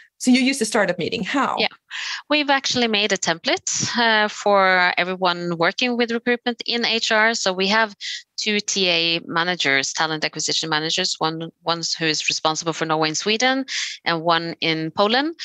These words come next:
Speaker 2: But we also have H R business partners who also do some recruitment. So to make sure that everyone is aligned, uh, and making sure that it is as smooth of a process as possible, we had,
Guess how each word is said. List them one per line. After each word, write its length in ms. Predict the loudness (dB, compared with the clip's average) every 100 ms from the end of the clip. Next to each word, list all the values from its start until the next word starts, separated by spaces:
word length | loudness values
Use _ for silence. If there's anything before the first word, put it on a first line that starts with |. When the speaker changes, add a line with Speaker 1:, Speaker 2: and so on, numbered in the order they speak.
| -10 -12 -4
Speaker 2:
But 160 | -2 2
we 100 | 2
also 240 | 2 2
have 200 | 0 0 -2
H 220 | -4 -2
R 80 | -2
business 420 | -2 -2 -2 -2
partners 560 | 0 0 0 -2 -2 0
who 380 | 2 2 2 2
also 400 | 2 2 2 -2
do 240 | 0 -2
some 360 | 0 0 -2 -2
recruitment. 640 | -4 -2 -4 -2 -4 -2
So 180 | -2 -2 -2
to 80 | -2
make 180 | -2 -2
sure 300 | 0 0 2
that 180 | 0 0
everyone 580 | -2 0 0 2 2 -2 -10 -16 -16 -4
is 400 | 0 0 0 -4 -2
aligned, 720 | 0 2 2 2 0 -2 -4 -2
uh, 400 | 0 2 2 0
and 100 | 0
making 300 | -2 -4 -4
sure 280 | 0 0 0
that 280 | 0 -2 -4 -10 -12 -12 _ -4
it 160 | 0
is 200 | 2 2
as 100 | 0
smooth 500 | -2 -2 0 2 2
of 120 | 0 -2
a 80 |
process 420 | 0 0 0 -2 -2
as 160 | -2
possible, 580 | 0 0 0 0 0 2
we 140 | 0
had, 160 | 0